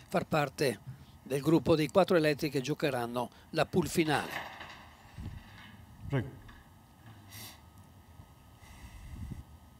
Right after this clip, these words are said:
Speaker 1: Michelangelo Agnello, abbiamo detto, è già tranquillo di figurare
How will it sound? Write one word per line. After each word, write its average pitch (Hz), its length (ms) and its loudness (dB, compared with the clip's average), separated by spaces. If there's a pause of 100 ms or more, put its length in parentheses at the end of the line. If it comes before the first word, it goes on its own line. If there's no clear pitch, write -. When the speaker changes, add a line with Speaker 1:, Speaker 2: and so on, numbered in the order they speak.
(920)
Speaker 1:
Michelangelo 165 460 2
Agnello, 147 260 2
abbiamo 147 280 0
detto, 139 400 -2
è 135 100 -2
già 147 180 0
tranquillo 156 720 0 (1400)
di 131 160 -10
figurare 143 600 -2